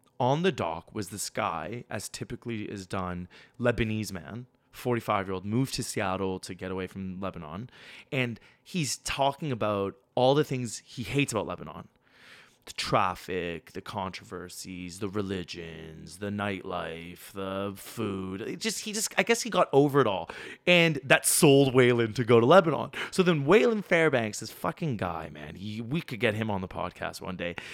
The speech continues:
He ends up going to Lebanon. Long story short, he goes there, full scholarship for the university. They only give out three. Then he gets a full scholarship for the M B A program, which they only give out, like, two. So this guy's, like, a whiz kid white guy from,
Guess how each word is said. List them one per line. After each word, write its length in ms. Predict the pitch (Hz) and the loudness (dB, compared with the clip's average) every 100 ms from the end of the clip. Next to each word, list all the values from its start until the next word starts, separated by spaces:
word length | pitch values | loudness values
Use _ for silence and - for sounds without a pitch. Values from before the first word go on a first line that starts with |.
| - | -4
He 160 | 277 311 | 2 4
ends 140 | 269 | 6
up 180 | 220 120 | 6 10
going 380 | - 143 147 143 | 12 12 12 8
to 100 | 113 | 2
Lebanon. 380 | 92 85 - - _ _ - - - - | -6 -6 -14 -18 _ _ -16 -16 -14 6
Long 240 | 262 277 | 8 8
story 240 | - 185 | 6 4
short, 240 | 151 156 143 | 6 4 4
he 60 | |
goes 220 | 143 147 131 | 4 2 4
there, 120 | 117 | 0
full 180 | - 139 | 0 0
scholarship 480 | - 113 107 104 | 2 0 0 -6
for 100 | - | -6
the 60 | 98 | -4
university. 640 | 95 92 92 87 - 90 | -4 -4 -4 -6 -6 -8
They 120 | 90 98 | -4 -4
only 180 | 95 | -4
give 140 | 90 85 | -4 -6
out 140 | - | -8
three. 240 | - 73 - | -10 -12 -6
Then 120 | 117 | -4
he 120 | 131 | -2
gets 180 | 120 117 | -4 -6
a 60 | 101 | -4
full 160 | 127 | -4
scholarship 400 | 117 113 107 104 | -2 0 0 -4
for 100 | 104 | -6
the 60 | 90 | -6
M 120 | 90 | -4
B 100 | 104 | 2
A 80 | 135 | 2
program, 500 | - 87 78 - - - _ - - | 2 -4 -8 -12 -14 -20 _ -20 -6
which 80 | - | -2
they 80 | |
only 140 | 110 101 | 0 0
give 100 | 95 | -2
out, 100 | 82 | -6
like, 160 | - | -8
two. 380 | - 127 90 - - _ - - | -4 -2 -2 -6 -18 _ -20 -14
So 80 | - | -6
this 80 | - | 2
guy's, 160 | 247 | 4
like, 80 | 160 | 6
a 60 | 120 | 4
whiz 440 | 107 127 131 - | 8 10 10 8
kid 280 | - 123 92 | 2 0 2
white 340 | 90 101 104 | 4 4 4
guy 280 | 110 80 82 | 0 0 -2
from, 340 | - 90 87 | -6 -8 -8